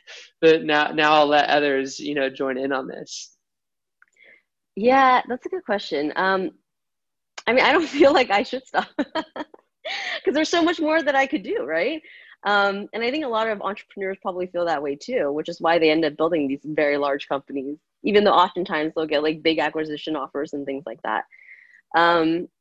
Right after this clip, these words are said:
Speaker 2: I think everybody has different motivations. I think for me, like, you know, I'm always curious what I'm capable of. And so, like, I kind of keep going, right? Um, the other thing too is I also wanna have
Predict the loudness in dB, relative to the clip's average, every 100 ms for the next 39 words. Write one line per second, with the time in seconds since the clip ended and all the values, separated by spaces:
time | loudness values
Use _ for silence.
0 | _ _ _ _ _ _ _ 2 4 4
1 | 2 2 2 4 2 0 -4 -10 -10 -6
2 | -6 -4 0 -2 -2 -4 -2 -4 -6 -8
3 | _ 0 2 2 0 0 2 4 4 4
4 | 4 2 0 -12 _ _ _ _ _ 2
5 | 4 4 4 4 4 2 -2 -2 0 -2
6 | -2 -4 -8 -6 -4 -2 -2 -4 -6 -2
7 | 0 2 0 -2 -2 -2 -4 0 2 2
8 | 0 -4 0 4 4 2 -4 -16 -20 -20
9 | -20 _ 2 4 4 2 -2 -10 _ _
10 | 0 2 2 0 -4 -4 0 2 4 2
11 | 2 -6 _ 0 2 0 -2 -6 -6 -6
12 | -4 -2 -4 -6